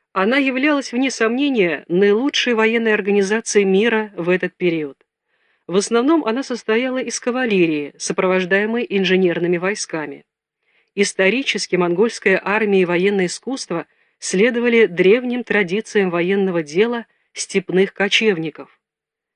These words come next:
При Чингисхане монголы довели древние стереотипы до совершенства. Их стратегии и тактика стали кульминацией развития кавалерийских армий степных народов,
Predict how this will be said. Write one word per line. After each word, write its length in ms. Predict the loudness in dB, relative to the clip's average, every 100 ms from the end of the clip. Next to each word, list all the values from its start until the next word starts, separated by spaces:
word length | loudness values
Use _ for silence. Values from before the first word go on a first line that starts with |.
| _
При 240 | 0 0 0
Чингисхане 960 | 2 2 2 -2 -4 -4 -2 -4 -6 _ _ _
монголы 720 | -2 0 2 0 2 2 0
довели 440 | -2 0 2 2 0
древние 420 | 0 0 0 -6
стереотипы 680 | -2 2 2 0 -6 -4 -2
до 100 | -2
совершенства. 840 | -2 -2 -2 -4 -6 -8 -16 -18 _ _ _ _ _ _ _
Их 200 | 0 0
стратегии 680 | 0 0 0 -2 -4 0 0
и 140 | -2
тактика 540 | -4 -4 -2 -2 -2 -4
стали 500 | -2 0 2 0 0
кульминацией 800 | 0 2 2 2 -2 -6 0 0
развития 640 | 0 -4 -8 -6 -4 -4 -4 _ _
кавалерийских 800 | -2 2 4 2 -2 -2 -4 -4
армий 520 | -4 -2 -2 -2 -4 -8 _ _
степных 560 | -4 -4 0 0 0
народов, 640 | 0 2 2 0 -4 -14